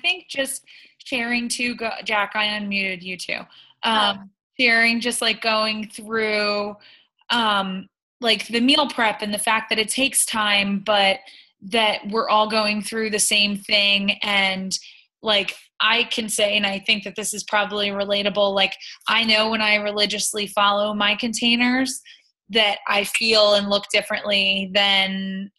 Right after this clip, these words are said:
Speaker 1: I have in the past couple months. So sometimes it's just like, "Okay, it's time to go back to basics. And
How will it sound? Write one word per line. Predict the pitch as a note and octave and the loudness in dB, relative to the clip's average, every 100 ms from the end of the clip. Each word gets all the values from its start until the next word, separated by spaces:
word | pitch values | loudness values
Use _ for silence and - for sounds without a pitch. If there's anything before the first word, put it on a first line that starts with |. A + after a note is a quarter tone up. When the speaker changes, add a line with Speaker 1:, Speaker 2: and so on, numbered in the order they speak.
| - | -2
Speaker 1:
I | G3+ | 0
have | G3 F#3+ F#3+ G3 | 0 -2 -4 -6
in | |
the | F#3+ | -6
past | F#3 F#3+ G3+ - | -6 -6 -4 -4
couple | G3 A3 | -2 0
months. | D#4 F4 G#3 - - - - - | 0 -2 -4 -8 -10 -16 -18 -4
So | - A3+ A3 G#3 | 2 4 4 2
sometimes | - G#3+ G#3 A3+ A3+ A3+ | 0 -2 -2 2 2 2
it's | A3 - | -2 -2
just | A3 - | -4 0
like, | G#3+ G#3 A#3+ | 0 0 -2
"Okay, | B3 D4+ B3+ | 2 2 2
it's | B3 | 0
time | - A3 A3 | -2 -2 -2
to | |
go | A#3 A#3 | -2 -2
back | A3 A3+ - | -2 -2 -4
to | |
basics. | G#3+ G#3 G3 G#3+ A#3 B3+ - - _ - - - | -4 -2 -2 0 0 0 -6 -6 _ -20 -20 -4
And | A3 G#3+ G#3+ G#3 G#3 | 0 2 2 2 0